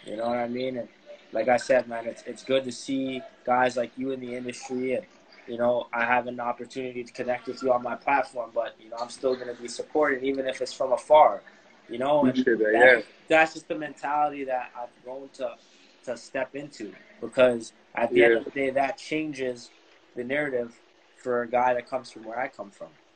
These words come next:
Speaker 1: You get what I'm saying?
Speaker 2: Yeah, absolutely. And you know what, man? I, I wish, I wish more people can remodel this, this method of support, especially towards their own people.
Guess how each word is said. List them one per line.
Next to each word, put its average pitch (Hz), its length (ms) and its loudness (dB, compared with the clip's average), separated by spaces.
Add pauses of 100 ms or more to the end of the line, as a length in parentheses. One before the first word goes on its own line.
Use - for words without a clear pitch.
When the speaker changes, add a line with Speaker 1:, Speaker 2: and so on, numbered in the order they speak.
Speaker 1:
You 104 120 -12
get 120 140 2
what 120 100 -4
I'm 120 100 -6
saying? 147 340 2 (1200)
Speaker 2:
Yeah, 123 360 8
absolutely. 135 460 8
And 139 200 6 (100)
you 147 120 10
know 180 120 12
what, 180 160 12
man? 180 220 12
I, 131 240 10
I 131 80 12
wish, 147 520 8 (540)
I 110 80 6
wish 143 300 8
more 143 280 10
people 139 360 6
can 120 320 6 (100)
remodel 127 540 10
this, 120 320 4 (120)
this 120 240 0
method 123 280 6
of 117 120 4
support, 110 380 8
especially 123 420 6
towards 117 260 8
their 110 100 10
own 107 120 4
people. 104 420 4